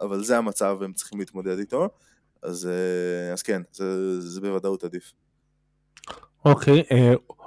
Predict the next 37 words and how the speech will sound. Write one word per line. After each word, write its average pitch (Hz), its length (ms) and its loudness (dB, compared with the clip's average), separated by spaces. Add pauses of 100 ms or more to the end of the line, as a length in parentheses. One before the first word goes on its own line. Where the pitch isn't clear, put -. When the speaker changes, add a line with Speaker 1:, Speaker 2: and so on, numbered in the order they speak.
Speaker 2:
הוא 147 160 12
אוהד, 151 320 10
אה, 135 220 8
מזכיר 135 360 4
שהוא 139 180 6
אוהד 143 140 8
לייקרס, 170 500 6
אז 113 120 2
הנה, 110 200 2
שאלה 120 340 4
של 120 260 4
אוהד 127 240 6
לייקרס. 165 360 4 (240)
Speaker 1:
לא 92 200 -2
עלינו. 95 300 -4 (560)
Speaker 2:
כן, 113 220 2 (100)
מי 160 220 10
זה 175 120 12
ג'יילן 160 460 10
הוד 151 240 8
שפינו 147 480 6
של 127 180 6
הלייקרס 135 440 6
בשבע 135 380 4
עשרה? 202 400 6 (360)
ספרו 147 400 4
קצת 170 300 4
עליו, 156 280 10
האם 127 140 8
הוא 143 100 8
באמת 127 400 6
מתאים 135 260 4
לקבוצה, 127 420 4
כי 185 140 2
כרגע 139 340 8
יש - 140 4
התלהבות 113 500 2